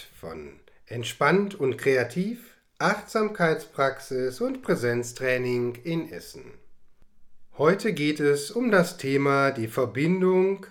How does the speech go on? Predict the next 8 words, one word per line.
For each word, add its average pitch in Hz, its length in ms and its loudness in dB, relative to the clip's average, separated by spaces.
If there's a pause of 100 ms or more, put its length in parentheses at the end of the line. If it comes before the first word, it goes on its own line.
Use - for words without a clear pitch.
(100)
von 90 360 -14
Bauch, 170 560 0 (760)
Herz 139 720 0
und 220 240 -6
Kopf - 640 -4 (240)
in 135 160 -4
der 143 80 0
Meditation 139 1300 -2